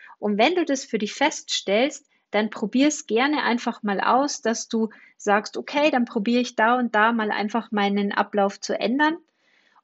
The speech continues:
Und, äh, ja, wenn du dir Veränderung wünschst, dich aber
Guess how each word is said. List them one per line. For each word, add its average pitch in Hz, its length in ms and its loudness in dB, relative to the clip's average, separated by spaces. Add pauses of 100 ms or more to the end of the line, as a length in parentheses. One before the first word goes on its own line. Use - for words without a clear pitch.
Und, 233 480 0
äh, 214 240 0
ja, 247 340 2
wenn 226 140 4
du 233 100 2
dir 226 320 4 (240)
Veränderung 196 720 0
wünschst, 311 540 2 (560)
dich - 300 0
aber 202 280 0